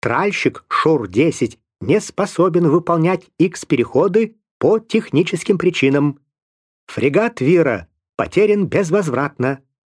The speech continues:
Жду ваших приказаний». Бык наморщил свой богатырский лоб. «Мы только что произвели разведку Араса. Вскрыли местоположение шести астрофагов Ягну.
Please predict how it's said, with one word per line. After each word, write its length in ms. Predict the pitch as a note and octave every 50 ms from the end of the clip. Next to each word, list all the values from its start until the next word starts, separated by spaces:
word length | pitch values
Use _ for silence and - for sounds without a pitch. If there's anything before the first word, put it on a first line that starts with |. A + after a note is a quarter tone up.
| _ _ _ _ _ -
Жду 420 | - - F2 - G#3 C4 - - -
ваших 480 | G2 A#2+ - - - - F#3 E3 -
приказаний». 800 | - - D#3 - F#3 E3+ B2 C3 B2+ B2 B2+ C3+ C#3 C#3 C3+ _ _ _ _ _ _ _ _ _ _ _ _ _ _ _ _ _ _ _ _ _
Бык 480 | G#2 F#2 C3 C3+ - - - - - _ _ _ -
наморщил 640 | C3+ C3 B2+ B2 B2 B2+ B2+ - - - C3 C3
свой 380 | - - A#2+ G#2+ B2 B2+ B2 A#2+
богатырский 680 | G#2+ G2 A2+ A2+ A#2 - - B2 B2+ - - - C3+
лоб. 260 | B2 G#2+ A2 A2 - - - _ _ _ _ _ _ _ _ _ _ _ _ _ _ _ _ _ _ _ -
«Мы 240 | G2+ B2+ D3+ D#3 D#3+
только 640 | - _ - F3+ F#3 F#3 F3 E3+ - _ - D#3+
что 240 | - - - E3 D#3+
произвели 580 | - D3+ D3+ D#3 D#3 C3+ A2+ B2+ D3 D#3+ D#3+
разведку 540 | D3+ D3 C#3+ A#2 G#2+ C3+ D#3+ - - - B2
Араса. 520 | C3+ D3 F#3 G#3+ F3+ - - - - - _ _ _ _ _ _ _ _ _ _ _ _ _ _ _ _ _ _ _ _ _ _ _ _ -
Вскрыли 800 | - - - - - A#2 A#2+ C3+ D3+ E3+ F3+ F#3+ G3+ G#3+ G#3+ F#3+
местоположение 960 | C#3+ C#3 F3+ E3 - - E3 - F3 D#3+ D#3 C#3+ C3+ F3+ F#3+ F3+ F3 F3 D#3
шести 580 | - - C3 B2+ - - - D#3 E3 F#3 - -
астрофагов 840 | - D3+ D3+ - - - B2 C#3+ - - E3+ F3 D3+ D#3 D3+ - -
Ягну. 500 | G#2+ C3 A#2+ - - D#2+ C#2+ - -